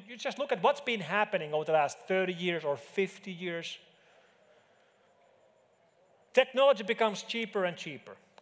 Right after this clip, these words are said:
Connectivity becomes cheaper and cheaper. Processing power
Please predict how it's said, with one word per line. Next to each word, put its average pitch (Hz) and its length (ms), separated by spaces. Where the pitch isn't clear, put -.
Connectivity 165 840
becomes 165 400
cheaper 175 380
and 131 120
cheaper. 123 360
Processing 214 1000
power 170 520